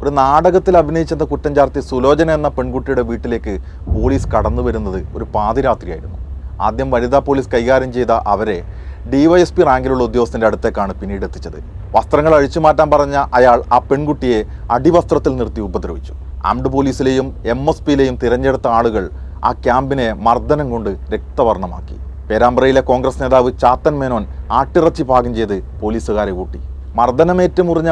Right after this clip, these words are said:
മാംസകഷ്ണങ്ങൾ പഴുത്ത് നരകയാതനയോളം യുവാക്കളെത്തി. മർദ്ദനമുറിയിൽ ദുർഗന്ധം പടരാൻ തുടങ്ങി. അപ്പോഴും കരുണാകരന്റെ പോലീസ് അതിന് കണ്ടെത്തിയ പരിഹാരം മുറി നിറയെ ചന്ദനത്തിരി കത്തിച്ചു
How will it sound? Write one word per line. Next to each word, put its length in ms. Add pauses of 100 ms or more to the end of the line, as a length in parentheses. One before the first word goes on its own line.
മാംസകഷ്ണങ്ങൾ 840
പഴുത്ത് 380 (320)
നരകയാതനയോളം 920 (100)
യുവാക്കളെത്തി. 540 (500)
മർദ്ദനമുറിയിൽ 600 (380)
ദുർഗന്ധം 520
പടരാൻ 320
തുടങ്ങി. 260 (400)
അപ്പോഴും 320 (140)
കരുണാകരന്റെ 600 (100)
പോലീസ് 320
അതിന് 220
കണ്ടെത്തിയ 360 (100)
പരിഹാരം 440 (320)
മുറി 240
നിറയെ 260 (100)
ചന്ദനത്തിരി 640
കത്തിച്ചു 260